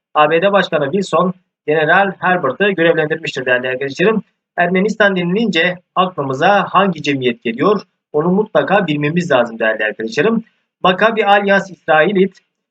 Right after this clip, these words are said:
biliyorsunuz ki Filistin topraklarında bir Yahudi devletinin kurulması için çalışmalar yapan cemiyettir. Bunu ele Ethniki Eterya Rumlara destek veren cemiyettir değerli arkadaşlarım. Bunu da geç. Pontus Rum Doğu Karadeniz'de bir Rum devleti kurmak isteyen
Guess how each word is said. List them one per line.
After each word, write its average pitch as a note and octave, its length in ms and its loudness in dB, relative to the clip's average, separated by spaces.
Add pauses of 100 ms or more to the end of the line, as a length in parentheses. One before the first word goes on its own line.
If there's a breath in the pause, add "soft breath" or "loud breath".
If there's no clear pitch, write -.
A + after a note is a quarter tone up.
biliyorsunuz D#3 420 0
ki - 180 -4
Filistin G3+ 340 -2
topraklarında D3+ 760 0
bir F3+ 80 0
Yahudi E3 380 0
devletinin D3+ 440 -4
kurulması C#3 460 -4
için D3 200 -10
çalışmalar C#3 500 0
yapan A2+ 300 -2
cemiyettir. B2+ 580 -4
Bunu F#3+ 140 2
ele D#3 340 0 (280)
Ethniki A3 440 -4
Eterya F#3+ 600 0 (340)
Rumlara D#3 560 2
destek D3+ 380 -2
veren E3+ 200 0
cemiyettir C#3 560 -4
değerli A2 280 0
arkadaşlarım. A2 540 -4
Bunu E3 180 0
da B2 40 2
geç. F#3+ 280 -2 (300)
Pontus G#3+ 420 0
Rum G#3 280 0
Doğu D3 220 2
Karadeniz'de D#3+ 800 -2 (360)
bir A3 120 -2
Rum G#3+ 220 -2
devleti D3+ 320 -2
kurmak D#3+ 360 -4
isteyen F#3+ 480 -2